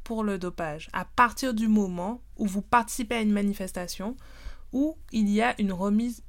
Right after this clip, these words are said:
de prix en argent ou même en nature. Ce que je voulais voir et pouvoir déterminer ensemble,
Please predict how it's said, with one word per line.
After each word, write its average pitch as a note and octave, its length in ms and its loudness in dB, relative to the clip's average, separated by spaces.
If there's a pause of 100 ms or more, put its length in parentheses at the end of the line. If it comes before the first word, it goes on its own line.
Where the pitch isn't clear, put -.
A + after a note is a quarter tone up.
de E3+ 200 -4
prix - 540 -4 (380)
en A#3+ 200 4
argent F#3+ 520 0
ou G#3+ 80 -2
même G3+ 220 0
en G3 80 -4
nature. F3+ 400 -8 (2500)
Ce - 100 -6
que C4 140 6
je A#3+ 100 0
voulais G#3+ 260 6
voir A#3 500 8 (160)
et F#3 200 -2 (160)
pouvoir G3+ 380 6
déterminer F3+ 560 -4
ensemble, B3 560 -2